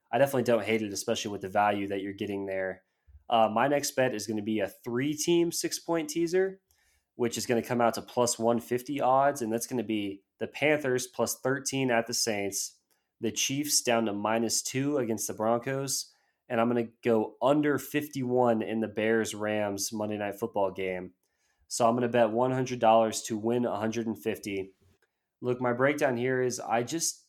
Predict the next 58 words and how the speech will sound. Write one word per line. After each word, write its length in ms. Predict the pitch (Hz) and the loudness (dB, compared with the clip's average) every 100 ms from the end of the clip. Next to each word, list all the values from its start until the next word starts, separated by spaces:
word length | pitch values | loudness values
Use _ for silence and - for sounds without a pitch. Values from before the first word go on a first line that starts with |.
| _ - | _ -4
based 300 | 147 - 196 | -2 -2 -2
on 120 | 185 | 0
what 120 | 180 | 0
I've 140 | 117 | 0
seen 380 | - - 135 139 | -2 -2 -2 0
this 220 | 123 123 | 0 0
year, 240 | 117 123 127 | 0 0 0
watching 480 | 110 113 120 123 95 | 4 4 4 0 0
all 280 | 104 110 | 4 4
the 120 | 117 107 | 4 -2
games 380 | 104 117 117 | -2 -2 -4
so 140 | - 117 | -4 -4
far 200 | 127 123 | -2 -2
this 220 | 120 - | -2 -4
year, 300 | 135 139 143 _ _ _ _ | -8 -10 -12 _ _ _ _
I 160 | 113 117 | 2 2
don't 360 | 117 127 143 | 4 2 2
think 240 | - 147 147 | -2 -4 -4
the 80 | 110 | -4
Saints 480 | - 113 120 131 | -2 0 0 -2
are 100 | 117 | -4
a 100 | 104 | -4
much 340 | 101 104 123 - | -4 -2 -2 0
better 180 | 123 110 | -2 -2
team 280 | - 123 | 0 0
than 120 | 120 110 | 0 -2
the 80 | |
Panthers. 680 | - 113 123 143 139 131 - _ _ _ _ _ - | -4 -4 -4 -6 -8 -8 -10 _ _ _ _ _ -2
I 100 | 113 | 0
think 200 | 156 147 | 0 -2
the 60 | |
Panthers 440 | 123 120 139 143 - | -4 -4 -2 -2 0
are 200 | 110 127 | 2 2
gonna 160 | 139 127 | 0 -2
be 80 | |
able 160 | 139 131 | -2 -2
to 60 | 123 | -2
move 240 | 131 135 | -2 -2
the 80 | 123 | 0
ball 240 | 120 123 | 4 4
here 220 | 120 131 | 4 0
with 240 | 113 120 123 | 0 -2 4
Robbie 340 | 117 117 117 | 4 4 2
Anderson, 400 | 117 120 - 117 | 0 0 -2 -2
D 160 | 110 110 | -2 -2
J 220 | 123 110 | 0 0
Moore, 380 | 107 113 117 113 | 0 0 2 2
Mike 300 | 110 110 - | 0 -2 -2
Davis, 400 | 110 113 117 - | -2 -2 -2 -4
Curtis 380 | - 117 113 - | -4 -4 -4 -2
Samuel. 380 | 107 110 117 | -2 0 0
I 120 | 104 104 | 0 -2
just 160 | 113 | -6
think 140 | 135 123 | -8 -8
it's 120 | 110 | -4
a 40 | |
good 120 | 117 107 | 0 4
offense. 720 | 110 110 123 117 - - | 4 2 -4 -4 -6 -6